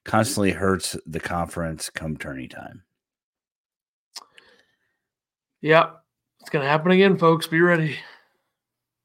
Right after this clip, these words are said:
Speaker 1: Michigan should have shot way more threes since they shot forty-three percent from deep today.
Speaker 2: They seem to make a lot of threes late when they're, like, s-, not really in a game, but close to it.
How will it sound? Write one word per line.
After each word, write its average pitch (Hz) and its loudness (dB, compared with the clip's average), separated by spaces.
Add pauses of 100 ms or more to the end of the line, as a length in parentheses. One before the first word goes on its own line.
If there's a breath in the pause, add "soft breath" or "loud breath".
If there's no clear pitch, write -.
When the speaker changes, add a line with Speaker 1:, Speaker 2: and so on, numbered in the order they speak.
(720)
Speaker 1:
Michigan 90 -4
should 87 -4
have 87 -4
shot 80 -4
way 87 -4
more 78 -6
threes 69 -12
since - -14
they 78 -10
shot 76 -8
forty-three 78 -8
percent 73 -14
from 69 -18
deep 71 -14
today. 110 -18 (1300)
Speaker 2:
They 170 -6
seem 233 0
to 190 4
make 170 2
a 170 0
lot 156 2
of 151 -6
threes 156 -4
late 131 -4
when 135 -10
they're, 135 -6
like, 131 -10 (100)
s-, - -14 (240)
not 151 -2
really 165 -2
in 160 0
a 151 -2
game, 151 -2
but - -8
close 147 -10
to 170 -2
it. - -10